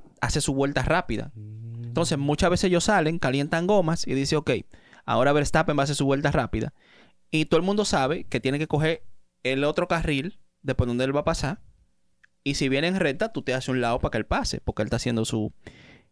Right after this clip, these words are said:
Speaker 1: eh, su vuelta rápida.
Speaker 2: Ok.
Speaker 1: Esa es parte de la, de la regulación.
Speaker 2: Entonces, dependiendo de la posición en la que tú quedes,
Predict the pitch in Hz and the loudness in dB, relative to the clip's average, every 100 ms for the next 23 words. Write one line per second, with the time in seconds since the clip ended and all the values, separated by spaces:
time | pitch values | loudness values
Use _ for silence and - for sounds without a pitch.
0 | _ - 123 113 110 117 110 120 123 127 | _ -2 2 2 2 2 4 2 2 2
1 | 170 - 135 117 - - 107 - 82 87 | 0 2 0 0 -6 -4 -4 -2 -2 2
2 | 92 123 - 135 131 131 135 131 127 120 | 4 4 4 4 4 4 2 2 2 0
3 | 101 120 123 123 120 113 110 - 196 135 | 0 0 0 0 0 0 -2 -4 -4 -2
4 | 135 156 196 180 - 160 160 180 196 202 | 0 2 2 2 0 0 2 0 0 -2
5 | 196 190 196 196 196 196 185 202 180 226 | 0 0 2 2 2 2 2 0 2 4
6 | 196 180 | 4 4